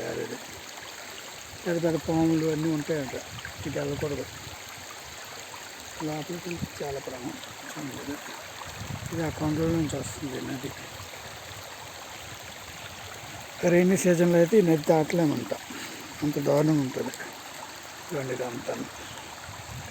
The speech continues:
ఇదొకటి. అక్కడ ఒక నీరు వస్తుంది చూడండి. ఆ నీరు, ఈ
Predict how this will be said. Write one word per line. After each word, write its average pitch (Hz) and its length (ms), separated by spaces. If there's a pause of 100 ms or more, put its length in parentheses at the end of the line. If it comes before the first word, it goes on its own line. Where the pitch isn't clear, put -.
(680)
ఇదొకటి. 160 360 (960)
అక్కడ 180 240
ఒక - 80 (100)
నీరు 180 220
వస్తుంది 143 340
చూడండి. - 260 (1300)
ఆ 151 40 (120)
నీరు, 156 320
ఈ - 20